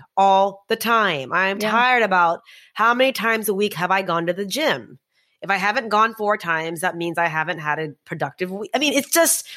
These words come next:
Speaker 1: so much real
Speaker 2: Where,
Speaker 1: estate where I'm like,
Speaker 2: where did
Speaker 1: I could
Speaker 2: you
Speaker 1: be
Speaker 2: get
Speaker 1: like
Speaker 2: this? Like, where did you get, where do we
Speaker 1: I
Speaker 2: get
Speaker 1: don't
Speaker 2: this?
Speaker 1: know.
Speaker 2: This is,
Speaker 1: I don't
Speaker 2: this is,
Speaker 1: know.
Speaker 2: this, these are the rules that I, I just,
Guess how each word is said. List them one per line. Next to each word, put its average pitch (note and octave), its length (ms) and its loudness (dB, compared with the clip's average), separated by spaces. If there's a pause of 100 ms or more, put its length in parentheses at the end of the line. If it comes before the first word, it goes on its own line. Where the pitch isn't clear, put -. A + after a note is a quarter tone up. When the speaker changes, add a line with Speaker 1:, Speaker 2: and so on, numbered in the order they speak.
(240)
Speaker 1:
so D4+ 320 4
much D#4 200 2
real C4+ 140 6
Speaker 2:
Where, D#4+ 100 8
Speaker 1:
estate A#3+ 320 2
where A3 100 6
I'm - 80 8
like, A4 140 4
Speaker 2:
where F#4+ 60 6 (180)
did F4+ 100 -2
Speaker 1:
I E4 80 0
could G4 180 2
Speaker 2:
you - 0 -
Speaker 1:
be G4+ 60 2
Speaker 2:
get G#4 240 6
Speaker 1:
like F#4 260 2
Speaker 2:
this? - 80 -8 (200)
Like, D#4 280 -4
where F4+ 400 -4
did F#4 200 -8
you E4 100 -8
get, E4+ 160 0 (100)
where F4+ 380 0
do F4+ 140 -6
we F4 60 2
Speaker 1:
I G4+ 100 4
Speaker 2:
get - 20 2
Speaker 1:
don't B4+ 220 4
Speaker 2:
this? C#5+ 200 6 (200)
Speaker 1:
know. F#4 280 2
Speaker 2:
This G4 120 -6
is, F4 120 -8
Speaker 1:
I C#4+ 120 -4
don't A4 180 -2
Speaker 2:
this C#5 220 -4
is, F#4+ 140 -2
Speaker 1:
know. D#3+ 260 -6
Speaker 2:
this, E4 100 -6 (100)
these D#4 180 -6 (120)
are E4+ 80 -2
the D#4 180 0
rules C#4 520 2
that A3 120 2
I, G#3+ 280 2
I A3+ 260 0
just, A#3 260 -4